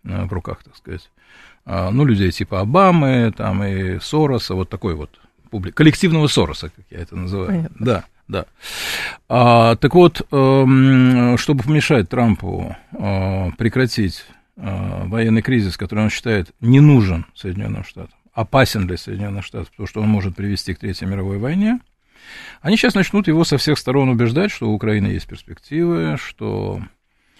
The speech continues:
Speaker 1: надо все-таки вот, э,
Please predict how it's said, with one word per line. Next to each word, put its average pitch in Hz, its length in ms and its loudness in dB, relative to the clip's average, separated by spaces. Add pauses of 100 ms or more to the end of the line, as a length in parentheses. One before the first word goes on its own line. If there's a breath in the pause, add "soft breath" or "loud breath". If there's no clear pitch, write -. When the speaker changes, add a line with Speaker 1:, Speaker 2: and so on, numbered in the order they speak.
(260 soft breath)
Speaker 1:
надо 101 280 -2
все-таки 87 800 -8
вот, 85 260 -14 (240)
э, 85 440 -16